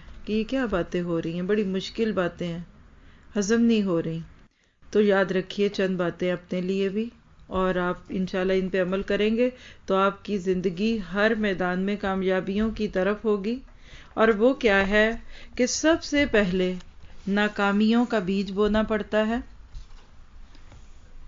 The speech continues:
इससे हर रोज पानी देना पड़ता है, इसकी निगहदाश्त करनी पड़ती है, तब जाके ये इतना तनावर दरख्त बनता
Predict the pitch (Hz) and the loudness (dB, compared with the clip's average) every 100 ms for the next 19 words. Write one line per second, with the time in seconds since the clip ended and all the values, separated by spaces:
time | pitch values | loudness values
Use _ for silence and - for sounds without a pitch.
0 | - - 233 233 262 240 233 233 - - | -18 -2 0 2 6 6 6 2 -8 -20
1 | - 214 208 190 208 220 - 190 185 202 | -6 0 2 4 4 2 0 0 2 2
2 | 220 214 214 220 226 214 233 254 - - | 2 2 2 0 0 0 -2 -2 -6 -20
3 | - - - - _ _ _ _ _ - | -18 -18 -18 -20 _ _ _ _ _ -20
4 | - - - - - - 254 - 262 226 | -20 -20 -20 -20 -6 0 0 0 2 4
5 | 202 202 196 208 214 - 226 220 240 240 | 4 4 4 2 0 0 2 2 2 0
6 | 220 - 240 262 262 - - - - - | -2 -2 -2 -2 -6 -14 -18 -20 -20 -20
7 | - - - - - - - - - - | -20 -20 -20 -20 -20 -20 -20 -20 -20 -20
8 | - - - - - - - - - - | -20 -20 -20 -20 -20 -20 -20 -20 -20 -20
9 | - - - - 254 285 247 220 208 208 | -20 -20 -20 0 2 2 2 2 4 2
10 | 226 233 226 226 - 247 254 - 285 294 | 0 0 2 -2 0 -4 -4 -4 -2 -2
11 | 240 220 220 226 220 240 190 190 233 262 | 0 2 4 4 4 0 0 2 2 2
12 | - - - - - 202 202 190 | -6 -16 -18 -14 -4 0 0 2